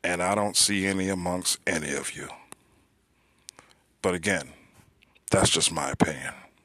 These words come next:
Well, that's all I've got for right now, ladies and gentlemen. Just let me know what you think. And I thank you once again for joining the Higher Frequency Podcast.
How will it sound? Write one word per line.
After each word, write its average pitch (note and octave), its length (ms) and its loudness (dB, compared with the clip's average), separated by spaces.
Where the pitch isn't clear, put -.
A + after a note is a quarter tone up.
Well, B2 120 4
that's A#2+ 240 4
all G#2 180 4
I've F#2+ 160 -2
got G2+ 220 0
for F#2+ 100 0
right F#2+ 260 0
now, F#2 300 -2
ladies F#2 300 0
and F2 100 -10
gentlemen. G#2+ 460 0
Just G#2 180 -2
let G#2 140 2
me G2+ 100 -2
know G#2 180 2
what G2+ 200 0
you F#2 80 0
think. - 500 -2
And A#2+ 120 -6
I - 100 -6
thank C3+ 320 0
you F#2+ 220 0
once G2+ 280 0
again F#2+ 300 0
for F2+ 180 -2
joining F#2 260 0
the F#2 60 0
Higher F#2+ 240 2
Frequency F#2+ 420 0
Podcast. G#2+ 880 0